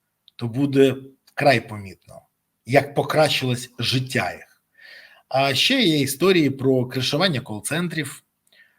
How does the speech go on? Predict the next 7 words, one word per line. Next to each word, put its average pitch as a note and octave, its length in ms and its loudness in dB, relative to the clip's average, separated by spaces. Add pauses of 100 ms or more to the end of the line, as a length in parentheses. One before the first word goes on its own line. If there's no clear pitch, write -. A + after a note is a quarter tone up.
хабарі — F#3 420 4
вісімдесят A#2+ 460 -4
п'ять A2 160 -10
тисяч, - 640 -6
хабарі F3+ 640 2
за B2 320 0
лобіювання B2+ 920 2